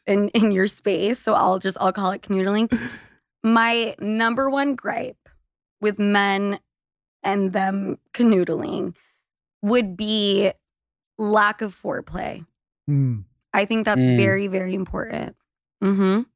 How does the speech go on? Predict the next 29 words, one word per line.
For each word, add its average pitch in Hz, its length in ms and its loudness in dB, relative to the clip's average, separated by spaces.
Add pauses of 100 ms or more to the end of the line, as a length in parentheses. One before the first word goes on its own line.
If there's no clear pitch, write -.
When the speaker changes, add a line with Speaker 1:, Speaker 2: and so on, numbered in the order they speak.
(280)
Speaker 1:
And 247 140 2
it 269 80 2
Speaker 3:
Mm-hmm. 277 80 4
Speaker 1:
takes - 220 0
longer 220 640 2
than 202 240 0
men 180 180 -2
think. 220 340 -10 (360)
They 208 80 2
think 226 160 2
it's 220 80 -4
like, 196 240 -2 (480)
you 214 120 -2
know, 175 200 -2
two 220 220 -2
seconds, 196 760 -4
let's, - 420 -4
you 196 100 -4
know, - 320 -4 (280)
canoodle. 208 720 2
<laughs> - 40 -20 (960)
But 214 200 0
it's 226 220 -2
like, 208 240 0
you 294 80 0
know, 208 160 0
foreplay 247 520 0
should 233 180 -4
be 214 360 0